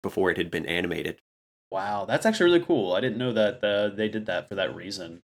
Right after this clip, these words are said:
Speaker 2: Uh, 'cause I was actually shocked by that. I didn't look into why, but the fact that they had Launch there and not Tien, I was like,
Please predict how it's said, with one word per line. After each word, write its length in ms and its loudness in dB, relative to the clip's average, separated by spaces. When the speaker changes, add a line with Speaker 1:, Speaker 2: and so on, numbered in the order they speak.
Speaker 2:
Uh, 120 4
'cause 160 6
I 60 12
was 160 10
actually 300 6
shocked 300 6
by 100 6
that. 240 0
I 80 2
didn't 200 2
look 120 -2
into 180 0
why, 300 6
but 160 -2
the 80 -4
fact 200 2
that 100 0
they 80 6
had 160 4
Launch 380 -2
there 440 0
and 160 -2
not 240 -2
Tien, 400 -2
I 60 -8
was 120 -6
like, 120 -6